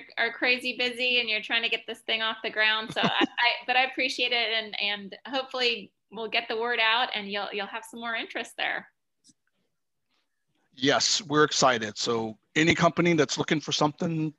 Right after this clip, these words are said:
Speaker 2: Perry at internship talent dot org, and, um,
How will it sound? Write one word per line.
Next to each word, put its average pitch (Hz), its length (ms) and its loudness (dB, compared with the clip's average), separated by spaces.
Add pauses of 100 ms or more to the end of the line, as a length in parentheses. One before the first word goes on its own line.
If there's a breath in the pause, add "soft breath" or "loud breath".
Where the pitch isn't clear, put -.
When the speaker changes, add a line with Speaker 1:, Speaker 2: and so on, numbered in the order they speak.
(360)
Speaker 2:
Perry 151 440 6
at 135 120 4
internship 143 540 0
talent 143 340 4
dot 127 140 6
org, 127 440 2 (560 loud breath)
and, 120 540 -2
um, 117 600 -4